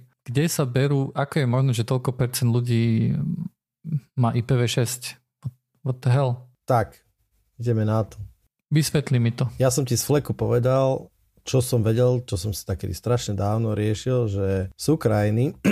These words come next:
Speaker 2: <clears throat> ktoré historicky mali nízku,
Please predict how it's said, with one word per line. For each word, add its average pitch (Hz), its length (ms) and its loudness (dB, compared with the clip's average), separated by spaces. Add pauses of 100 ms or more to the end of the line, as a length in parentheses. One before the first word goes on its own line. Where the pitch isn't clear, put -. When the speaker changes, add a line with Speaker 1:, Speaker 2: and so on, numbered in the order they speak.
(100)
Speaker 2:
<clears throat> 131 320 0
ktoré 113 540 2
historicky 120 880 0
mali 110 560 2
nízku, 123 420 -2